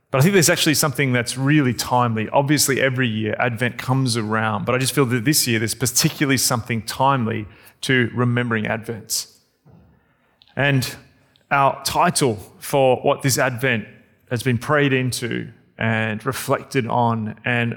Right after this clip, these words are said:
what we came up with was this phrase, "The thrill of hope." The thrill of hope. And if you think about a thrill, a thrill is almost something physical. It's not just a,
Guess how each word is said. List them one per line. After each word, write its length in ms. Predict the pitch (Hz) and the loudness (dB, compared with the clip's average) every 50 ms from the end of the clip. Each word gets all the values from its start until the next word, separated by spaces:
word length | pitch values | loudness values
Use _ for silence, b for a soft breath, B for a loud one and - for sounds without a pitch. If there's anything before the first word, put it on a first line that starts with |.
| - - - | -8 -14 -10
what 440 | 117 120 147 - - - - - | -4 -2 0 0 -2 -4 -6 -4
we 80 | 139 127 | -4 -4
came 300 | 120 - 131 123 120 127 | -2 0 0 2 2 2
up 180 | 147 - - - | 0 0 -2 -6
with 300 | 135 110 - - - - | -8 -8 -8 -10 -6 -2
was 580 | 120 120 120 120 117 113 101 - - - B B B B B B B B | 0 0 2 2 0 0 0 -2 -2 -4 B B B B B B B B
this 400 | B 127 117 - - - - - _ _ _ _ _ _ _ _ _ | B 0 0 0 0 -2 -6 -14 _ _ _ _ _ _ _ _ _
phrase, 640 | - - 127 120 127 139 143 - - - - - - _ _ _ - | -2 0 2 4 4 2 2 0 -2 -4 -6 -8 -14 _ _ _ -4
"The 100 | 139 135 | -4 -4
thrill 640 | 131 - - - 127 135 143 143 147 147 156 151 - - - _ _ _ _ _ - | -4 -4 -8 -2 0 2 4 4 4 2 0 -4 -8 -14 -20 _ _ _ _ _ -4
of 120 | 120 110 - | -4 -4 -2
hope." 320 | - - - - - - - - _ _ _ _ _ _ _ _ _ _ _ _ | -2 -4 -4 -4 -6 -20 -20 -20 _ _ _ _ _ _ _ _ _ _ _ _
The 100 | - 139 | 0 0
thrill 240 | 113 - 147 143 127 | 0 2 2 2 2
of 100 | 117 - | 2 0
hope. 240 | - 123 - - - - - _ _ _ _ _ _ _ _ _ _ _ _ _ _ _ _ _ _ _ _ _ - | 0 -4 -4 -6 -12 -20 -20 _ _ _ _ _ _ _ _ _ _ _ _ _ _ _ _ _ _ _ _ _ 0
And 100 | 143 151 | 0 2
if 80 | 131 | 2
you 40 | 147 | 2
think 140 | 170 170 190 | 2 2 4
about 180 | 160 135 - | 4 4 4
a 20 | 175 | 2
thrill, 640 | - - - - 151 160 185 185 151 123 117 117 123 | 0 -2 -4 0 4 6 6 8 8 6 6 4 2
a 40 | |
thrill 420 | 120 - - - - 170 180 165 156 | 0 -2 -4 0 4 4 6 6 6
is 120 | 135 - | 4 4
almost 320 | - 165 165 160 151 131 - | 4 2 4 4 2 2 2
something 260 | 147 117 - 123 107 | 0 -2 -2 -4 -4
physical. 460 | - 160 170 135 120 117 - 110 113 | 0 0 0 0 0 -6 -6 -6 -6
It's 140 | 110 - - | -4 -2 0
not 140 | 190 214 185 | 0 0 2
just 240 | 160 143 - - | 2 0 2 4
a, 160 | 139 123 113 | 2 2 2